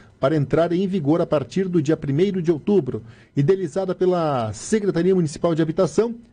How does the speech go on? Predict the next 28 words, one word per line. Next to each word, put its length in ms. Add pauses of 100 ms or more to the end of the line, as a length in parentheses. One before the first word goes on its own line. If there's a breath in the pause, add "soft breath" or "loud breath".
(160 soft breath)
a 80
iniciativa 540
vira, 560 (340 loud breath)
visa 360
aí 100
cobrar 480
medidas 600
administrativas 1200 (260 loud breath)
para 200
proporcionar 880
novas 400
condições 560
de 80
pagamento 580
para 180
quem 320
adquiriu 640
o 20
programa 580 (240 loud breath)
e 100
encontra-se 920 (100)
inadimplente, 920 (320 soft breath)
a 120
fim 240
de 100
que 160
possa 420
regularizar 800